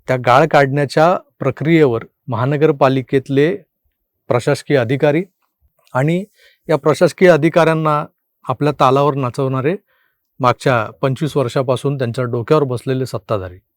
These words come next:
आणि या सगळ्यांनी मिळून ज्या पद्धतीनं या गाळ उपशातून जो माल मलिदा खाल्लाय, त्याच्यावर मागच्या दोन दिवसांपासून जो सिने अभिनेता आहे दिनो मोरिया,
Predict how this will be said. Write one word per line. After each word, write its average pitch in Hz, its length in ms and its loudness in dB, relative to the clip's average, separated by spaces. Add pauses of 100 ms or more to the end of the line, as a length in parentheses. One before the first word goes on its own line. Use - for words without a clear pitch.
(560)
आणि 127 160 -4
या 156 120 0
सगळ्यांनी 151 480 0
मिळून 135 380 -2 (160)
ज्या 127 100 -2
पद्धतीनं 123 640 -2 (680)
या 117 60 -6
गाळ 120 280 2
उपशातून 135 680 -4 (340)
जो 123 100 -6
माल 120 260 0
मलिदा 135 400 -2
खाल्लाय, 113 360 -4 (1080)
त्याच्यावर 190 480 6 (180)
मागच्या 151 340 0
दोन 170 200 0
दिवसांपासून 143 840 -2 (840)
जो 120 380 -4
सिने 139 260 -2
अभिनेता 135 500 -2
आहे 113 120 0
दिनो 117 260 -4
मोरिया, 107 360 -6